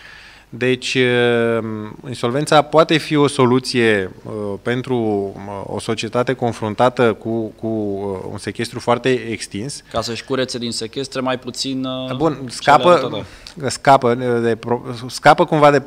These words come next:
Speaker 1: de, de problema sechestrelor, dă de altele, dă de problemele specifice procedurii de insolvență, chiar și în reorganizare. Iar, uh, în materie, atunci când sechestrul e de o natură penală,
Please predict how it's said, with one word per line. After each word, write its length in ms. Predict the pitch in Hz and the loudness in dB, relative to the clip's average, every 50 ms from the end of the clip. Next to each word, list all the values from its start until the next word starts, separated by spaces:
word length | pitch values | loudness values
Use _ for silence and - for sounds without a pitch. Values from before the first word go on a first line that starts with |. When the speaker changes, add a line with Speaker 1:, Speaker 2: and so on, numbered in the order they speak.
| - | -4
Speaker 1:
de, 320 | - 123 120 120 113 113 110 | -6 0 2 2 4 4 2
de 120 | 110 113 | 0 0
problema 280 | 113 113 120 127 131 123 | 0 2 2 2 4 4
sechestrelor, 520 | - 127 117 - 120 113 - 147 143 139 | 2 0 0 -2 -2 -2 0 0 0 0
dă 140 | 131 139 139 | 2 2 4
de 100 | 139 139 | 8 10
altele, 500 | 131 127 120 104 110 95 90 87 - - _ - | 10 10 10 8 4 -2 -2 -4 -10 -14 _ -10
dă 100 | 113 110 | -10 -6
de 220 | 113 123 120 117 117 - - | -4 -4 -4 -6 -6 -10 -6
problemele 360 | - 113 107 113 120 123 123 | -4 -2 0 0 0 0 -2
specifice 480 | 120 - 120 110 - 123 120 113 123 | -4 -4 -6 -6 -6 -8 -6 -4 -4
procedurii 500 | 113 - 113 107 - 117 110 120 120 123 | -2 -2 -4 -4 -4 -4 -6 -4 -4 -4
de 360 | 113 110 110 113 113 113 110 107 | -2 0 0 0 0 0 -2 -2
insolvență, 500 | 110 110 - - 120 117 127 127 117 - | -4 -6 -6 -6 -2 -2 -2 -2 -2 -6
chiar 200 | 92 - 110 107 | -6 -4 -2 -2
și 100 | 104 - | -2 -4
în 60 | 110 107 | -4 -4
reorganizare. 640 | 107 104 101 107 104 107 107 101 98 85 76 - _ _ _ _ _ _ _ - - - - - - - - - - - - - | -4 -2 -2 -2 -4 -4 -4 -4 -4 -6 -6 -8 _ _ _ _ _ _ _ -20 -20 -20 -20 -20 -20 -20 -20 -20 -20 -20 -12 -2
Iar, 240 | 117 120 131 139 147 | 2 6 6 8 8
uh, 260 | 143 135 131 131 127 | 8 8 8 8 8
în 60 | 120 120 | 6 4
materie, 680 | 117 113 113 117 131 135 131 131 127 123 123 120 113 110 | 2 0 0 0 0 0 2 2 2 4 4 4 2 2
atunci 260 | 107 - 123 123 - | 0 -2 -4 -6 -6
când 220 | - 139 127 - | -4 -6 -6 -4
sechestrul 360 | - 123 110 120 120 - 139 | -6 -6 -4 -4 -4 -2 -2
e 40 | 120 | -2
de 200 | 110 110 110 107 | 0 0 0 0
o 200 | 104 110 110 104 | 0 0 -2 -2
natură 320 | 107 113 107 - 127 123 123 | -4 -4 -4 -2 -2 -2 -2
penală, 800 | 120 120 113 104 101 107 120 131 139 147 151 147 147 143 139 | 0 -2 -2 0 0 0 2 4 4 4 6 6 6 6 4